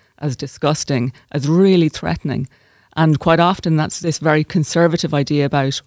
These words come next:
what happens when women have power. And one of the films I'm thinking of, uh, in relation to this is a David Cronenberg film from the nineteen seventies called The Brood. And in this film, this woman who's going through a divorce, she has one, a daughter,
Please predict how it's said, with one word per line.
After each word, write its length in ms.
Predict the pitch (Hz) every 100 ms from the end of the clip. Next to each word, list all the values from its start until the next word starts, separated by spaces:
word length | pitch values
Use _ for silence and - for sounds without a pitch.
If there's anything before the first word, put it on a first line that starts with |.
| _ -
what 240 | 151 -
happens 340 | 165 143 143
when 140 | 147 139
women 220 | 143 147
have 160 | 151 -
power. 340 | 151 160 202 - - _ -
And 80 |
one 100 | 190
of 40 | 185
the 80 | 175
films 320 | 175 190 185
I'm 120 | 160
thinking 400 | 180 180 190 160
of, 280 | 139 131 - -
uh, 200 | 143 143
in 100 | 151
relation 380 | 151 165 196 196
to 120 | 160
this 220 | 135 139
is 180 | - 139
a 100 | 147
David 280 | 143 175 151
Cronenberg 440 | 175 170 151 139
film 240 | - 143 139
from 120 | 151
the 60 | 147
nineteen 260 | 147 143
seventies 480 | - 160 160 151 135
called 320 | - 143 143 -
The 80 |
Brood. 400 | 147 160 190 240 - _ _ _ - - -
And 100 | 165
in 120 | 196
this 200 | 180 151
film, 380 | - 175 151 143 - _ _ _ _ _
this 200 | 160 147
woman 340 | 156 175 175
who's 140 | 156 151
going 220 | 170 180
through 180 | - 156
a 40 |
divorce, 440 | 156 143 160 147 -
she 120 | 151
has 120 | 147
one, 260 | 165 156 -
a 140 | - 143 - -
daughter, 540 | 180 175 139 131